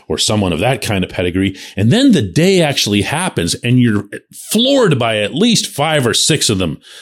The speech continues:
somewhere. You know what I'm talking about? Well, in this case,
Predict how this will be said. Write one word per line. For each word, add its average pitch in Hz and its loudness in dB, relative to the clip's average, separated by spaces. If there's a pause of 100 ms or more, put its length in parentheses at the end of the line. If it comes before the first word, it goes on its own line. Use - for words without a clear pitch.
somewhere. 104 2
You 92 2
know 123 2
what 190 2
I'm 190 2
talking 170 2
about? 175 0 (320)
Well, 135 -2 (260)
in 127 2
this 254 0
case, - 0